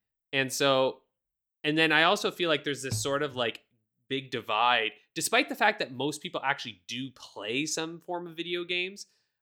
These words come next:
Um, there seems to be this, like, notion that, like, gaming is this sort of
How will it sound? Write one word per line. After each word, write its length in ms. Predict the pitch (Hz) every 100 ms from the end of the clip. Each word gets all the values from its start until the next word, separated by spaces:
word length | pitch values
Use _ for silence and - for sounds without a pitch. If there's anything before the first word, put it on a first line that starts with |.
| -
Um, 360 | 131 120 113 -
there 140 | 139 143
seems 420 | - 160 170 170
to 80 | 151
be 220 | 139 131
this, 300 | 123 120 -
like, 340 | 120 110 - _ _ -
notion 640 | 117 139 151 - 117 113
that, 200 | 110 107
like, 280 | 113 110 - 117
gaming 440 | - 117 117 120 113
is 300 | 110 104 - _ _
this 260 | 113 104 - _
sort 280 | - 113
of 120 | 104